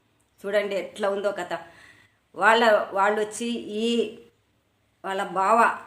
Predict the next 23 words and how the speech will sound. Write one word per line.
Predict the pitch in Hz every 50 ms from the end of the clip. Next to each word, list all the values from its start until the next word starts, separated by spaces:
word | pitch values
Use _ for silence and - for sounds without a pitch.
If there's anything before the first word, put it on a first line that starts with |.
| - -
తల్లిదండ్రులను | 196 185 202 226 220 220 208 202 208 202 196 190
బెదిరించడం, | 175 170 196 190 196 208 214 208 214 202 180 185 185 180 175 - 170
బెదిరించి | 165 185 190 190 214 214 220 214 220 - 202 190 180
"మీరు | 185 180 190 185
ఆస్తులు | 175 170 180 196 - - 208 190
ఇస్తారా | 190 190 - - 190 185 185 196
లేదా, | 190 175 175 165 175 185 175 - - - - - _ _ _ _ _ _ _ _ _ _ _ _ _ _
ఇంకా | 175 190 175 220
మేము | 214 208 208 202 196 196 190 185 175 - - 170
ఇప్పుడు | - - 214 208
ఇంతవరకు | 196 196 208 - 208 214 214 214 233
అయితే | 226 226 226 226 226 214
ఇన్-, | - 208 202 175 175 - - - - - - _ _ _ - - - - - - - - - - - - - - - - - -
సమర్థించుకుంటున్నాం, | 208 208 226 226 220 240 233 233 - 226 202 180 185 196 202 202
ఇంకా | 196 196 190 208
పెద్ద | 208 196 185 180 -
పెద్దవి | 208 220 196 220 214
జరుగుతాయి" | 190 196 190 190 190 190 196 190 190 190
అని | 190 185
బెదిరించడము, | 180 170 180 185 175 202 208 208 202 214 202 185 190 185 190 185 156 -
మాటలు | 170 180 185 185 196 226 220 185
చెప్పడము, | 202 196 - - 185 180 185 180 185 180 - - - - - _ _ _ _ _ _ - - - - _ _ _ -
ఇవన్నీ | - 190 202 202 233 262 294 294 285 247 - -